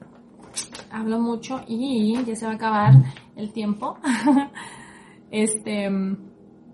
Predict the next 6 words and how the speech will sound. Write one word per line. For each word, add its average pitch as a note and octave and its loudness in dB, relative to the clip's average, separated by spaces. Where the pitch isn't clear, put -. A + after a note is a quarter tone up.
am, G#3 -4
todas D4+ -2
las, C#4+ 0
todas E4+ 0
las, C4 -4
ah, G#3 -2